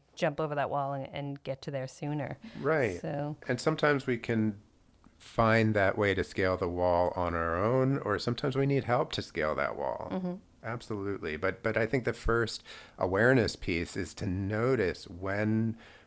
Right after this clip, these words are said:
Speaker 2: we're pouring salt in the wound.
Speaker 1: Mm-hmm.
Speaker 2: Because that's what we're talking about, is that automatic pilot that is so stubborn, so incessant that it, it becomes that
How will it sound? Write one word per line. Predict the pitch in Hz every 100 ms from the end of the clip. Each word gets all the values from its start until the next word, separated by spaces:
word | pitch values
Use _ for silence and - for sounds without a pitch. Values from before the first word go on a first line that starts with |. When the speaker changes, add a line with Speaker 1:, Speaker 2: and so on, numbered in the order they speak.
| _
Speaker 2:
we're | 104 98
pouring | - 98 98 92
salt | - 95 85 87 -
in | 80
the | 80
wound. | 80 76 65 60 78 - - - -
Speaker 1:
Mm-hmm. | 160 160 147 _ _
Speaker 2:
Because | 185 - 98 -
that's | - 104 113 110
what | 95
we're | 92
talking | - 90 - 90
about, | 85 82 82
is | 78 - - - -
that | 92 98 -
automatic | 107 117 127 123 113 -
pilot | - 101 101 90 80 - -
that | 90 87 - - - _ _
is | - 92
so | - - 110 110
stubborn, | - 107 101 101 90
so | 104 104
incessant | 107 - 98 - 90 82 -
that | - 87 -
it, | - 101 -
it | 110 -
becomes | 95 - 107 110 101
that | 92 85